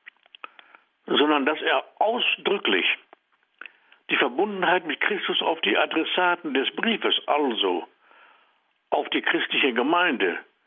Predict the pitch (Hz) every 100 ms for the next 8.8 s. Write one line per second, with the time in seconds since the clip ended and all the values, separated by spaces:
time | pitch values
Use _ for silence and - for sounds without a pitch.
0 | _ _ _ _ _ _ - 113 113 117
1 | 117 101 - 95 90 - - - - _
2 | _ _ _ _ - - _ _ _ _
3 | _ _ _ _ - 135 139 151 143 139
4 | 131 123 110 156 180 196 185 - - _
5 | _ _ _ - - 113 160 160 147 156
6 | 151 147 _ _ _ _ _ - _ _
7 | _ _ 120 143 175 175 165 143 135 -
8 | 175 180 165 - - 185 147 98